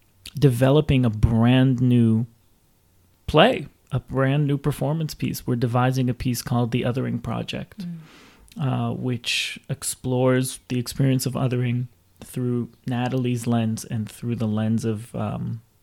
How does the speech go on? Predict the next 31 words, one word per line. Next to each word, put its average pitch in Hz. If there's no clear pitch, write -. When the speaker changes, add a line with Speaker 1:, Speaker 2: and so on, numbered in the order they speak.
Speaker 1:
Neil 135
Nasser, 123
who's 127
a 123
local 117
actor, 143
um, 127
who, 123
whose 123
father 123
is 110
from 107
Djibouti 147
and 120
his 113
mother 120
is -
French, 175
and 123
he 120
grew 110
up -
French, 165
and 117
he's 110
an 107
immigrant 107
to -
the 117
United 107
States, 175